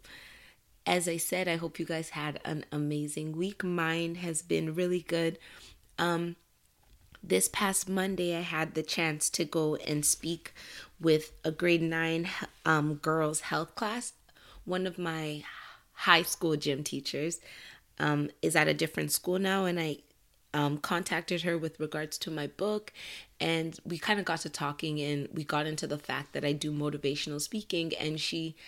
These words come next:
asked if I would like to come and start off her healthy sexuality course with her students.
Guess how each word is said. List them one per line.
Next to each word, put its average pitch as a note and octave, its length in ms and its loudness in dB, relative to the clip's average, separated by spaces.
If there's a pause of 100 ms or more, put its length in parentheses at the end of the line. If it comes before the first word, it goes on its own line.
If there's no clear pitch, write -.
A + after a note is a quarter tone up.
(240)
asked D#3 300 2
if D3+ 120 0
I D3 60 0
would D3+ 160 -2
like D3 180 -2
to D3+ 100 -2
come D3 420 -4
and C#3+ 260 -2
start - 500 0
off C#3+ 460 0 (460)
her D#3 240 2
healthy D3+ 380 -2
sexuality D3 720 -2
course - 480 0
with C#3+ 160 -2
her B2+ 160 -4
students. E3 640 -2